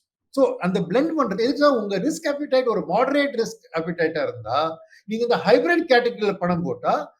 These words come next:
at least nine to ten percent ரிட்டர்ன் எதிர்பார்க்கலாம். அதுவும் ஈக்விட்டி டாக்ஸேஷனோட கிடைக்கும். என்ன, இந்த ஹைபிரிட் ஃபண்ட்ஸ்லயே ஓரளவுக்கு ஈக்விட்டி டாக்ஸேஷன் கொடுக்குற அளவுக்கு அந்த ஃபண்டை மேனேஜ் பண்ணிடுவாங்க. So, எதுக்கு சொல்றேன்னா, உங்க ரிஸ்க்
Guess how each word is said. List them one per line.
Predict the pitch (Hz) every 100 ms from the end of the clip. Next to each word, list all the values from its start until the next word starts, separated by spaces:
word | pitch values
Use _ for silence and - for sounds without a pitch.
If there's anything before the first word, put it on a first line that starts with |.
| _ -
at | 233
least | 320 254
nine | 226 294
to | 320 302
ten | 277 269
percent | 254 277 285
ரிட்டர்ன் | 220 226 240
எதிர்பார்க்கலாம். | 226 185 202 170 135 175
அதுவும் | 214 240 311 359 330
ஈக்விட்டி | 269 302 302
டாக்ஸேஷனோட | - 220 - 202 - 165 160
கிடைக்கும். | 117 - - _ _ _ _ _ _
என்ன, | 190 208
இந்த | 156
ஹைபிரிட் | 202 226 262
ஃபண்ட்ஸ்லயே | 226 220 190 247 311 294 - _
ஓரளவுக்கு | - 202 233 240 262
ஈக்விட்டி | 233 208 240 240 226 208
டாக்ஸேஷன் | 202 190 208 180 190
கொடுக்குற | 202 202
அளவுக்கு | 202 202 277
அந்த | 226 185 170 - - -
ஃபண்டை | 202 202
மேனேஜ் | 175 180 170 -
பண்ணிடுவாங்க. | 160 160 135 113 - _ _
So, | - 240
எதுக்கு | 285 262
சொல்றேன்னா, | 240 226 254 320
உங்க | 190 180 180
ரிஸ்க் | 233 -